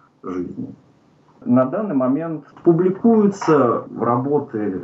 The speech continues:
в основном связанные с его эмигрантским творчеством. Раннее же его творчество, оно, даже если публикуется, даже если кто-то его читает, то философски оно не обработано. Что я хочу сказать?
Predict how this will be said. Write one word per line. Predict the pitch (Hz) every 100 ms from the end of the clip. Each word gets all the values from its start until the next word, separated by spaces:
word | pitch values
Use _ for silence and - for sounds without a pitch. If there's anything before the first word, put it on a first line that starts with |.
| - -
в |
основном | 98 110 101 107 95 90
связанные | - 104 92
с | 87
его | 104 104
эмигрантским | 107 123 180 233 - 170 139
творчеством. | 151 139 - - 127 117 - - - -
Раннее | 151 220 233 185 131
же | 117
его | 107 107
творчество, | 117 104 98 - - 87 -
оно, | 101 131 175 180 160 -
даже | 123 120 165 151
если | 151 -
публикуется, | - 160 175 - 214 196 - 120 95 - _ -
даже | 98 110 143 160
если | -
кто-то | 170 156
его | 151
читает, | 135 202 190 160 104 - - _ _ _ _ _ 135
то | 151 156 139 - -
философски | 160 160 160 202 147
оно | 147
не | 135 139
обработано. | 135 135 135 107 - 95 -
Что | -
я | 180
хочу | 143 143
сказать? | 135 135 123 101 -